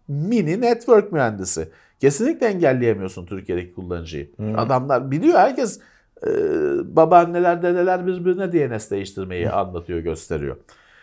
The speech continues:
Speaker 1: E, o yüzden hani ne oluyor? Gereksiz yere işte gerilim yaratıyorsun. Şeyi de ta-, söyleyebilirsin. Hani, e, mağdur yaratıyorsun falan
Speaker 2: Hı.
Speaker 1: filan. Bu da,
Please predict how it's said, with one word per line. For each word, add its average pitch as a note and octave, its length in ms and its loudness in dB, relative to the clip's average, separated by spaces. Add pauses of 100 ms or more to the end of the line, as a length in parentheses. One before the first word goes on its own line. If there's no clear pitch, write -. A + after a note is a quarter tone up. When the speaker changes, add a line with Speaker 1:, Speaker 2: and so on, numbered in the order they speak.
(460)
Speaker 1:
E, - 80 0 (180)
o F3+ 140 10
yüzden D4 300 6
hani C4 500 0 (420)
ne G3+ 180 0
oluyor? G#3 400 8
Gereksiz B3 560 2
yere G3+ 340 4
işte G#3 180 -4
gerilim G#3+ 440 2
yaratıyorsun. G#2 680 -2 (300)
Şeyi G3 300 6
de E3 120 2
ta-, - 200 2
söyleyebilirsin. G#2+ 840 -2
Hani, A#2 400 -4 (520)
e, - 300 -2
mağdur D#3+ 500 6
yaratıyorsun F#2+ 720 0 (280)
falan B2 360 4
Speaker 2:
Hı. A2 60 0
Speaker 1:
filan. C#4+ 360 2 (540)
Bu C4+ 300 6
da, - 360 6